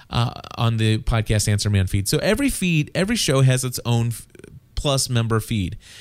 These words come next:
And so in essence, what happens is once you become a Plus member, you unsubscribe to all of the free feeds.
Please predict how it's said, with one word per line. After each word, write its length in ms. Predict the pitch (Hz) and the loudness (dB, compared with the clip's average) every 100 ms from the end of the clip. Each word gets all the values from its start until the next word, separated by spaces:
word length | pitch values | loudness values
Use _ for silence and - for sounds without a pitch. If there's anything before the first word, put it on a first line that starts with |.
| - - | -16 -2
And 120 | 135 | 0
so 200 | - 143 | 2 2
in 80 | 143 | 2
essence, 340 | 185 - 139 | 2 0 0
what 140 | 139 131 | 2 2
happens 420 | 160 180 143 127 | 2 0 0 0
is 180 | 120 117 | 0 0
once 280 | 127 175 | -2 -2
you 80 | 214 | -4
become 220 | 196 190 | -4 -2
a 60 | 147 | 0
Plus 280 | - 151 151 | 2 0 0
member, 200 | 113 107 | 0 -2
you 180 | 113 - 165 | -4 -4 -2
unsubscribe 640 | 208 208 185 - 135 131 | -2 -2 -4 -2 0 2
to 120 | 123 - | 0 -2
all 340 | 156 175 170 151 | 0 2 2 2
of 100 | 123 | 0
the 80 | |
free 240 | 123 120 110 | -2 0 0
feeds. 480 | - 90 - - | -2 -6 -6 -8